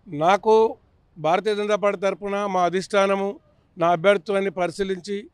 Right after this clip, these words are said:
నాకు అవకాశం కల్పిస్తే నేను, నేను ప్రతి నియోజకవర్గానికి నా తరపు నుంచి వ్యక్తిగతంగా ఐదు వందల మంది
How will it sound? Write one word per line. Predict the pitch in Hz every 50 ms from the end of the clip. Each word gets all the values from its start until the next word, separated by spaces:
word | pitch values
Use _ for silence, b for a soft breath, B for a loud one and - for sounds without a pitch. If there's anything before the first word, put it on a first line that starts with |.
| _ -
నాకు | 165 165 180 165
అవకాశం | 156 160 170 190 196 175 185 185
కల్పిస్తే | 185 180 160 190 170 - - 202 202 208 - - _ _ _ _ _ _ _ _ _ _ -
నేను, | 180 170 185 180 165 160 165 160 160 160
నేను | 170 185 202 202 202
ప్రతి | 165 - 185 175 - - 208
నియోజకవర్గానికి | 196 180 180 190 202 208 202 190 180 190 190 190 185 165 214 214 190 170 165
నా | 170 185 196 - -
తరపు | 196 185 - - 226
నుంచి | 202 196 185 165 - 214
వ్యక్తిగతంగా | 180 180 165 - - 196 196 185 170 175 170 175 185 196 202 - _ _ _ _ _ _ -
ఐదు | 170 175 196 202 208
వందల | 208 202 202 202 202 202 196
మంది | 190 190 185 185 185 180 180 185